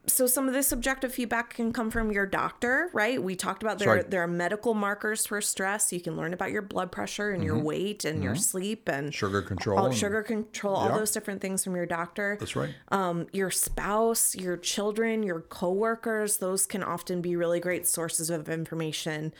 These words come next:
Speaker 2: Mm-hmm.
Speaker 1: um, for understanding how you are, are perceived by them, how they feel you handle stress as well.
Speaker 2: Mm-hmm.
Speaker 1: Um, and then, of course, no, no shame or, or value judgment here, because not everybody has the same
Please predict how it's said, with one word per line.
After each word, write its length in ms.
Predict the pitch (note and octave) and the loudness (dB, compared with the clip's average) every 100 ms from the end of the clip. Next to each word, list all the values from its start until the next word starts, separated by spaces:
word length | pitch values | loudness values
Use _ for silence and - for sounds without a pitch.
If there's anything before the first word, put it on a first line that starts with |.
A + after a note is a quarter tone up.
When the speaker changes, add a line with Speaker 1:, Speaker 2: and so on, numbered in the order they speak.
| - | -8
Speaker 2:
Mm-hmm. 380 | F2 A#2 - F3 | -4 -4 -2 0
Speaker 1:
um, 340 | E3+ D3+ D3+ | 0 0 -4
for 340 | - F3 E3 - | -2 0 0 0
understanding 560 | F3 E3 - E3+ D#3 | -2 0 0 0 -2
how 220 | F3+ E3+ E3+ | 0 0 0
you 760 | D3+ E3 F#3+ F#3+ F#3 F3+ - | -2 -2 0 2 2 2 2
are, 380 | F#3 F3 F3 - - | 2 4 2 0 -4
are 180 | - F3+ | -2 -2
perceived 680 | - - G3 F#3 G#3 F#3+ - | -2 -2 0 0 0 -2 0
by 140 | F#3 | 0
them, 180 | F3+ F3 | 2 0
how 160 | F3+ F#3+ | 0 0
they 180 | G3 F#3 | 0 -2
feel 360 | - F#3+ F3+ | -2 0 2
you 460 | E3+ E3 F#3 G3 F3+ | 0 -2 -2 0 0
handle 320 | F3 E3+ D3+ | -2 -2 0
stress 460 | - E3 - - - | -2 0 -2 -2 -2
as 180 | - | -2
well. 320 | E3+ C3 D#3+ - - - | 0 0 -2 -6 -16 -10
Speaker 2:
Mm-hmm. 180 | F2 C#3+ - - | -4 -4 -6 0
Speaker 1:
Um, 440 | G3+ G3 F3 E3 - _ _ _ _ _ - - | 2 2 0 -2 -6 _ _ _ _ _ -14 -2
and 140 | A3+ | 2
then, 80 | A#3 | 2
of 100 | A3+ | 2
course, 300 | C4 B3 - - _ - | 2 2 2 -2 _ -2
no, 440 | A3 A#3+ A3+ E3+ - | 2 4 4 0 -2
no 280 | G#3+ A3+ B3 | 0 6 6
shame 600 | B3+ - A#3 A#3 A#3 A#3 | 6 4 4 4 4 2
or, 360 | F#3 F3+ E3+ E3 | 2 4 4 4
or 160 | F3+ E3 | 2 0
value 420 | D#3+ E3+ G#3 A3 | 2 2 2 2
judgment 480 | F#3+ G3 F#3 F#3 F#3 | 2 0 0 -4 -2
here, 380 | F#3+ F#3 F3+ F3+ | 0 2 2 0
because 340 | F3+ F#3+ F3+ F#3 | -2 0 0 0
not 360 | F#3+ G#3+ G#3 - | 0 2 2 2
everybody 640 | A3+ A#3 G#3+ F#3+ E3+ E3+ | 2 2 0 0 0 0
has 400 | E3 F3+ F3+ F3+ | 0 0 0 -2
the 100 | E3+ | 0
same 400 | - F#3+ F#3 F3 | 0 0 0 -2